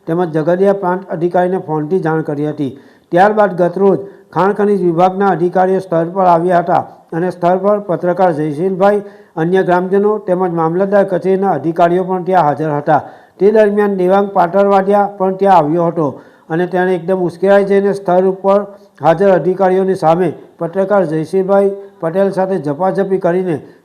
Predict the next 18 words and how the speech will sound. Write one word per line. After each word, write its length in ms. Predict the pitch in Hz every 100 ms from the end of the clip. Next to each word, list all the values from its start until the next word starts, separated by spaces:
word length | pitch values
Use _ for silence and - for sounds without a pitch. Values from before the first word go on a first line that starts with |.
| 151
ગળું 300 | 147 190 196
દબાવીને 480 | 185 180 190 196
બેખતમાં 600 | 185 147 151 180 196 202
દબાવી 380 | 175 160 180 185
રાખ્યા 380 | 165 147 160 160
હતા. 240 | 151 151 123 - _ - _
સ્થળ 320 | _ - 180 196
પર 200 | 214 202
હાજર 300 | 170 165 208
લોકોએ 420 | 180 165 208 180 - - _ 170
તેઓને 280 | 180 196
છોડાવ્યા 520 | 196 170 175 175 175 175
હતા. 340 | 170 147 139
આ 140 | 175 208
ઘટનામાં 520 | 208 202 202 202 196
જયશીલભાઈને 640 | 165 160 196 185 196 196 180
ઈજા 240 | 147 175
થતા 380 | 180 185 170